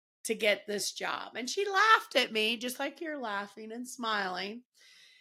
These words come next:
And then one day later on, she told me, she goes, "You know, Violet, I went through those <laughs> applications, and there were twenty-six applications that you filled out and dropped off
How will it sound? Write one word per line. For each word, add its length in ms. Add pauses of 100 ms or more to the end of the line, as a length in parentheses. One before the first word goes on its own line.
(280)
And 160
then 220
one 260
day 300
later 440
on, 400
she 180
told 240
me, 100
she 140
goes, 140
"You 100
know, 500
Violet, 540
I 120
went 260
through 100
those 200
<laughs> 20
applications, 1120 (640)
and 100
there 140
were 160
twenty-six 2000
applications 1080
that 260
you 360
filled 260
out 280 (400)
and 200
dropped 500
off 380